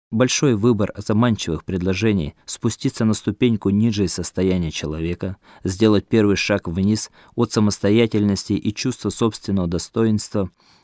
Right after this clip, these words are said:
к самодовольству и самолюбованию, от доверия и смирения к доверчивости и рабству, от настойчивости, целеустремленности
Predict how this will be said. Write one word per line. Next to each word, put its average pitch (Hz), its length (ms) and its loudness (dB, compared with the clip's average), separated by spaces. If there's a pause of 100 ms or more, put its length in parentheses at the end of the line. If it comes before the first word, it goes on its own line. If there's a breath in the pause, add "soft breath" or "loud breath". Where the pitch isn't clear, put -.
(120)
к - 60 -8
самодовольству 104 1000 0
и 117 80 -2
самолюбованию, 95 920 0 (280)
от 104 200 -4
доверия 117 380 6
и 104 40 2
смирения 110 560 2
к 87 60 -12
доверчивости 101 720 -2
и 92 200 -4
рабству, 98 560 -4 (240)
от - 180 -8
настойчивости, 101 720 0
целеустремленности 101 1200 0